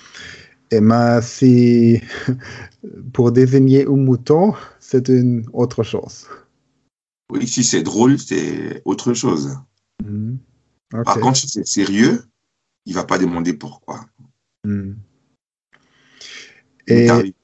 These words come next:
Speaker 2: il m'est arrivé plusieurs fois d'appeler mon ami.
Speaker 1: Oui.
Speaker 2: Lui dire, « Va me chercher ma voiture, j'ai garé chez telle personne. »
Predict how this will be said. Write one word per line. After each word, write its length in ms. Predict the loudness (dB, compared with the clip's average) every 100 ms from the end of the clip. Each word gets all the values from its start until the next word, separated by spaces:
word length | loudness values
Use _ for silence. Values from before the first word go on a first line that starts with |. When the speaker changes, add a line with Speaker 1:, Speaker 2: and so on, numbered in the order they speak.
| _ _
Speaker 2:
il 60 | -4
m'est 200 | -4 0
arrivé 400 | 0 0 -2 -2
plusieurs 460 | -4 -6 -4 -6 -8
fois 480 | -4 -2 -2 -6 -12 _ _ _ _ _
d'appeler 1040 | -4 -2 -2 2 2 2 0 -2 -8 -14 -18 _ _ _ _ -10
mon 160 | -4
ami. 420 | -2 2 2 2 -8 _ _ _ _ _ -4
Speaker 1:
Oui. 220 | -2 -2 -4 _ -18 -16 -6
Speaker 2:
Lui 180 | -4 -4
dire, « 420 | -8 -8 -6 -6 -12 _
Va 280 | -8 -2 0
me 60 | 2
chercher 380 | 0 0 0
ma 140 | 0 0
voiture, 720 | -2 -4 -4 -2 0 -2 -8 _ _ _ _ _ _ _ _ _ _ _
j'ai 160 | -2 2
garé 600 | 2 2 2 2 0 -8 _ _ _ _ _ _ _ _ _
chez 240 | -12 -12 0
telle 220 | 2 2
personne. » 460 | -2 -4 -8 -10